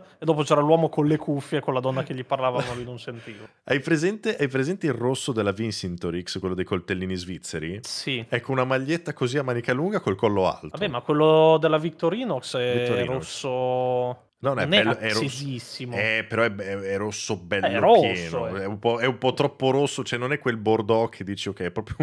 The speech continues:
Speaker 2: un rosso rosso Natale. Che è un
Speaker 1: Vabbè,
Speaker 2: po' tro-,
Speaker 1: sì,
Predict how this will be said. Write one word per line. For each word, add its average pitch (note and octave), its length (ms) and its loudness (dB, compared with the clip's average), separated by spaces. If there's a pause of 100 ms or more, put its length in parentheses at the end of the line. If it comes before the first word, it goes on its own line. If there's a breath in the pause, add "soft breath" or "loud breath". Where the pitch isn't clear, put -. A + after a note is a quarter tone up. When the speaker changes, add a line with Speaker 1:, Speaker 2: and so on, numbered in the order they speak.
Speaker 2:
un G#2+ 100 -4
rosso A2 460 -2
rosso G2+ 720 -2 (560 loud breath)
Natale. F#2+ 840 0 (120)
Che G2+ 100 -6
è F#2+ 160 -4
un F2+ 200 -6
Speaker 1:
Vabbè, E3 380 0
Speaker 2:
po' G#2 80 -2
tro-, F#2 120 -8
Speaker 1:
sì, - 220 -8